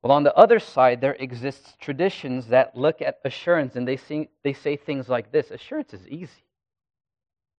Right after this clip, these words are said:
Just take the promises of the Bible and believe in it.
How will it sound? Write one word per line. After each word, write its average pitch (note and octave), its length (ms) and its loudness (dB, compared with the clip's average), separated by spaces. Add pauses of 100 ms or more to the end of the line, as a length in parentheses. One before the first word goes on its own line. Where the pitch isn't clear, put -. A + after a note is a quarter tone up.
(140)
Just D3 180 -2
take A3+ 220 4
the - 80 -2
promises G3 680 0
of D#3 140 -2
the D3+ 80 -4
Bible C3+ 500 4
and A#2+ 80 -6
believe D3+ 400 -2
in G#2 120 -16
it. - 80 -20